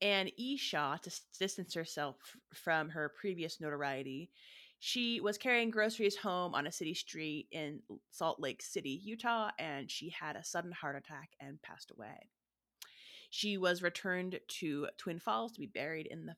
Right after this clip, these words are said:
family plot. And that is the crazy life story of Lyda Southard, A K A Lyda, Anna Mae Trueblood, A K A Anne E. Shaw,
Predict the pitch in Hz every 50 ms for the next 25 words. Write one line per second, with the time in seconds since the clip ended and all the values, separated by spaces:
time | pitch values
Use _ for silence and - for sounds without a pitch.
0 | _ - 101 131 156 - 156 - - _ - _ _ - - 117 - - _ -
1 | - - - _ _ _ _ _ _ _ _ _ _ _ _ _ _ _ _ _
2 | _ _ _ _ _ _ _ _ _ _ _ _ _ _ _ _ _ _ _ -
3 | - - - - - - - - - 190 196 202 220 202 208 190 175 - 180 190
4 | 185 - 180 156 139 107 85 - - _ - - - - - - - 233 220 262
5 | 285 294 294 254 285 285 262 247 226 220 214 - - 214 208 202 202 196 190 180
6 | 175 175 190 214 208 - - - - 180 170 170 170 170 170 165 - - _ _
7 | _ _ _ _ _ _ _ _ _ _ _ _ _ - - 185 185 180 170 180
8 | 180 180 180 180 - - - - 127 131 147 - 165 156 170 - - - 160 -
9 | - - 170 170 175 170 160 160 165 170 160 160 165 - - - - - - _
10 | - 196 196 190 185 180 175 170 165 160 160 160 - - 240 233 220 220 226 214
11 | 214 - - - 151 156 151 - - 160 - - 131 131 117 117 117 131 - -
12 | - - - - - 185 196 190 185 - 170 165 160 - - 254 240 233 233 226
13 | 220 214 220 226